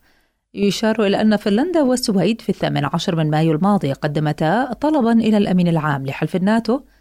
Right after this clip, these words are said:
للانضمام إلى الحلف، وتنتظر الدولتان الآن التصديق على طلبيهما، وكانت صدقت أربع وعشرون دولة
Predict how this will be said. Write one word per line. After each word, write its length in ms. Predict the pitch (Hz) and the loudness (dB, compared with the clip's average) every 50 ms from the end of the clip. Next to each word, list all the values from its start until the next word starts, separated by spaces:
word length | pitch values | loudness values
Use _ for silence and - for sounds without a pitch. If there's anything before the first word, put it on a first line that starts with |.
| _ _ _ _ _ _ - | _ _ _ _ _ _ -10
للانضمام 840 | 196 202 240 302 370 359 330 302 285 254 247 - 208 175 175 180 180 | -4 -2 0 0 2 0 0 0 0 0 2 2 2 2 2 2 2
إلى 300 | 185 202 - 185 185 180 | 2 2 0 0 0 0
الحلف، 540 | 190 185 - - 247 180 - - - - _ _ _ _ _ _ _ _ _ _ _ - | 0 -2 -2 -2 -2 -2 -4 -8 -16 -20 _ _ _ _ _ _ _ _ _ _ _ -2
وتنتظر 680 | 214 214 214 220 - 233 233 220 339 339 359 320 285 | -2 -2 -2 -2 0 0 0 0 0 0 2 2 2
الدولتان 520 | 247 185 185 180 180 165 160 - 175 151 139 | 2 2 2 2 2 0 0 0 0 0 0
الآن 420 | 135 - - 170 165 185 233 311 339 - | -2 -2 -2 0 0 0 0 0 -2 -4
التصديق 720 | 285 285 - 277 233 185 - 247 247 220 - 185 180 180 175 - _ _ _ _ _ | -6 -4 -2 -4 -4 -2 0 0 0 0 0 0 -2 -2 -2 -6 _ _ _ _ _
على 280 | - 185 202 214 196 180 | -4 0 0 2 2 2
طلبيهما، 920 | - 165 143 139 139 147 143 135 - - 220 202 156 139 143 - - - - - _ _ _ _ _ _ _ _ _ | 0 0 0 0 0 -2 -2 -4 -2 -2 0 0 2 0 0 -2 -4 -6 -8 -14 _ _ _ _ _ _ _ _ _
وكانت 560 | - 160 143 135 - - 165 151 156 156 - | -6 -4 -4 -4 -4 -4 -2 -2 -2 -2 -2
صدقت 540 | - 175 160 156 156 151 - - - - - | -2 -4 -2 -2 -4 -4 -4 -6 -6 -6 -6
أربع 460 | - - 185 170 147 - 151 190 254 320 294 | -6 -4 -4 -2 -2 0 0 0 0 2 0
وعشرون 540 | 208 135 135 127 - - 160 151 147 143 | 0 0 -2 -4 -4 -4 -2 -2 -2 -2
دولة 300 | 139 151 170 196 202 202 | 0 0 0 0 0 0